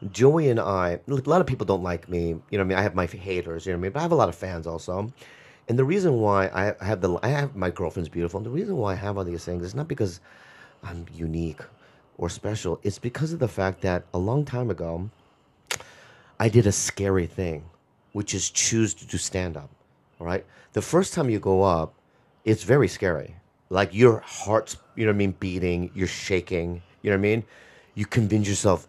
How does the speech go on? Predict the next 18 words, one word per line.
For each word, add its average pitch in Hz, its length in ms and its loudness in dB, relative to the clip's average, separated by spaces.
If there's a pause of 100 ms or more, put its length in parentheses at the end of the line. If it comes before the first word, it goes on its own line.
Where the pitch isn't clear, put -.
(200)
"Don't 120 260 6
do 107 220 4
it," 135 180 4 (540)
you 101 140 0
know? 98 300 0 (400)
I - 60 4
had 131 100 10
a 123 40 10
friend, 117 240 6 (120)
Randy, 104 400 4
who 101 160 -2
made 90 360 4
me 87 100 -2
do 78 240 -4
it 76 120 -10 (400)
the 90 100 -4
first 90 280 -2
night. 80 220 -8